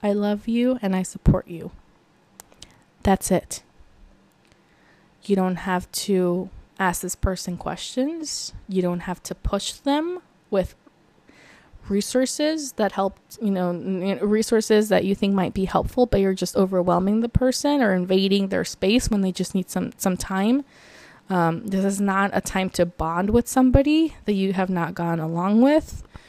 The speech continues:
because this person is extremely vulnerable,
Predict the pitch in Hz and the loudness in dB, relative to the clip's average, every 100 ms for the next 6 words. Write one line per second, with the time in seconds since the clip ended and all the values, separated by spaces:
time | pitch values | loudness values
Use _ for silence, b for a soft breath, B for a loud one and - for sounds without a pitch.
0 | B B B 214 - 196 196 196 - 202 | B B B -6 2 2 2 -2 0 0
1 | 214 208 196 190 - 208 196 185 190 208 | 0 -2 -4 -8 -4 -2 0 0 0 2
2 | 247 262 294 330 | 2 4 2 2